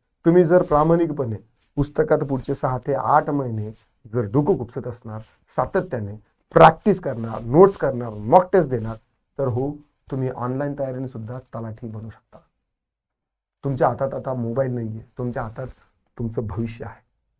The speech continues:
हा जो डिव्हाइस आहे ना, हा टाइमपास करायलाही लावू शकतो आणि तुम्हाला एक प्रशासकीय अधिकारी बनवायलाही भाग पडू शकतो. फरक फक्त तुमच्या वापरात आहे. म्हणून आज ठरवा, मोबाईल गेम नाही खेळायचा,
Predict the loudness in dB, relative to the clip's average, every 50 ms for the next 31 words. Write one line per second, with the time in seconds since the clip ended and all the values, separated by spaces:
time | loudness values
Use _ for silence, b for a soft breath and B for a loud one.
0 | _ _ _ _ _ -8 -6 -4 0 0 0 2 2 0 2 0 0 0 -2 -4
1 | -4 -4 -6 -8 -10 -12 b b b b b _ -2 0 2 0 0 0 0 0
2 | -2 -2 -4 _ _ _ _ _ _ _ _ -20 _ 4 6 10 12 12 12 12
3 | 10 10 10 8 8 6 2 -2 2 2 2 2 2 0 B B B B -6 -2
4 | -2 -2 -2 -2 -2 -2 0 0 2 0 0 0 -2 -2 -2 -4 -8 -8 -4 -2
5 | -4 -4 -4 -6 -6 -6 -4 -4 -4 -4 -4 -2 -4 -4 -6 -6 -8 -10 b b
6 | b b b -14 -4 -2 -2 0 0 -2 -2 -2 -4 -4 -6 -6 -6 -10 -10 -12
7 | -14 -14 -14 -16 _ _ _ _ _ _ _ _ _ _ _ _ _ _ _ _
8 | _ _ _ _ _ _ _ -20 -2 2 4 4 4 2 0 -4 -6 -8 -8 -6
9 | -6 -4 -4 -4 -6 -10 _ _ _ -10 -8 -8 -6 -6 -6 -6 -6 -8 -8 -10
10 | -12 -12 -12 -14 -20 -20 _ _ _ _ _ _ -2 0 0 0 2 2 0 0
11 | 0 0 0 0 0 -2 -4 -6 b b b b b b b _ 0 2 2 6
12 | 6 10 10 10 8 8 0 -4 -8 -12 -14 -6 2 2 4 4 4 4 4 4
13 | 2 2 -2 -4 -4 -6 -8